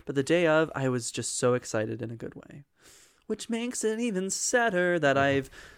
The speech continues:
Speaker 1: covered the relationship where he cheated on her
Speaker 2: Yeah.
Speaker 1: with.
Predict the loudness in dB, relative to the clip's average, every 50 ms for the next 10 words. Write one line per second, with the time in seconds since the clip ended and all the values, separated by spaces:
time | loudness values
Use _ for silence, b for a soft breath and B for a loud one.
0 | B B -4 0 2 2 4 4 2 2 4 2 2 4 4 4 4 4 2 0
1 | -2 -2 0 0 0 2 2 2 2 2 2 0 0 0 -2 0 0 2 2 2
2 | 2 2 2 2 0 0 2 2 2 2 2 0 0 0 0 0